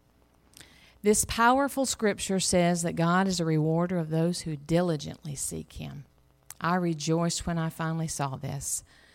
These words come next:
I know I have made many mistakes in the past, but I also know that I have diligently sought the Lord with all my heart.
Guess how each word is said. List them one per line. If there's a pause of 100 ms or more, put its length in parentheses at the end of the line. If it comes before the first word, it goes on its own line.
(400)
I
know
I
have
made
many
mistakes
in
the
past, (460)
but
I
also
know
that
I
have
diligently
sought
the
Lord
with
all
my
heart.